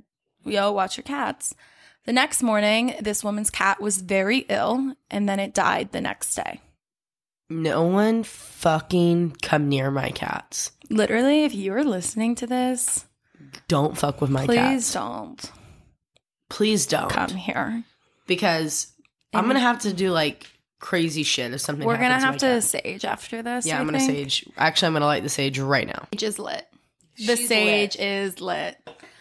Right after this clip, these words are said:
Speaker 1: Um, she's lit. Anyway, Jane at this point was, like,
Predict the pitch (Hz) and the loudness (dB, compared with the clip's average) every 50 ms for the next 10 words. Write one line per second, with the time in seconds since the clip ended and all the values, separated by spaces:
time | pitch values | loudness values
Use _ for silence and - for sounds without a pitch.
0 | 175 - _ _ - 208 202 196 190 196 202 202 _ _ _ _ _ _ _ - | -20 -20 _ _ -4 -4 -4 -4 -8 -12 -18 -20 _ _ _ _ _ _ _ -18
1 | 269 269 240 226 254 320 381 370 269 - - _ _ _ _ - - - - - | -16 -14 -10 -2 2 2 2 2 2 -2 -10 _ _ _ _ -20 -20 -20 -20 -20
2 | _ _ 226 254 254 240 214 208 214 202 196 - 269 277 330 403 453 302 240 247 | _ _ 0 2 2 2 2 0 0 -4 -4 0 0 2 2 2 -2 0 2 0
3 | 240 240 - - 220 214 202 202 185 190 196 190 190 185 180 190 - - | 0 0 -2 -2 0 0 0 0 -2 -6 -8 -4 -4 -4 -4 -4 -8 -14